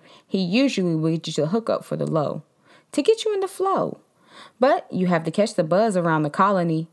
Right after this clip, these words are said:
Head over to pollardsproduce dot com and enter the code treasure for a twenty percent discount.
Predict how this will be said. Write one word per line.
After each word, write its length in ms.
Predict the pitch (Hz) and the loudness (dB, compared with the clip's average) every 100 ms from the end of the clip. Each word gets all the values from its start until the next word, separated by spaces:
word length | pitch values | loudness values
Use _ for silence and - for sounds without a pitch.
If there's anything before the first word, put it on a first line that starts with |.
| _ - _ | _ -20 _
Head 260 | 202 190 190 | 2 4 4
over 280 | 220 262 | 4 0
to 220 | 277 - - | 0 0 -2
pollardsproduce 1000 | - 175 175 233 - - 240 233 226 - | 2 2 4 0 -2 0 2 2 0 2
dot 220 | 214 208 | 0 2
com 480 | 262 277 196 175 175 - - | 0 2 2 0 -4 -12 -6
and 160 | 170 147 | -4 0
enter 320 | 196 214 233 | 0 2 0
the 140 | 254 | 0
code 520 | 254 294 233 190 190 - _ _ - _ - | 0 2 2 2 -2 -8 _ _ -20 _ -8
treasure 540 | - 233 90 71 - _ _ | 0 2 0 -6 -8 _ _
for 180 | - 190 | -4 -2
a 120 | 156 | -2
twenty 360 | - 269 294 302 | 0 0 2 0
percent 480 | 262 - 226 - - | -2 0 -2 -2 -4
discount. 480 | 165 - 147 135 | -6 -4 -4 -4